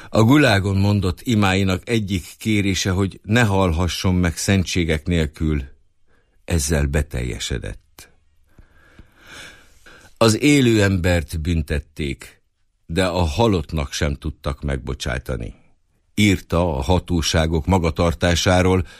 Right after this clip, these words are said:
az Újlakon tartott gyászmise után testvérének, Luizának Mária.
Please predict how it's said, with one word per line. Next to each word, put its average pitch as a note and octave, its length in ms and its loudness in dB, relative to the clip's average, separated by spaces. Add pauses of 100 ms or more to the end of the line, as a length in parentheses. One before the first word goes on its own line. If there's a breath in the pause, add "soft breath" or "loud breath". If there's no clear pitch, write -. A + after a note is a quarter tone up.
(320 loud breath)
az A2+ 180 0
Újlakon G#2 640 2
tartott F2 480 -2
gyászmise E2+ 720 -2
után D#2+ 440 -2
testvérének, E2+ 800 0
Luizának D#2 880 0
Mária. B1 720 -4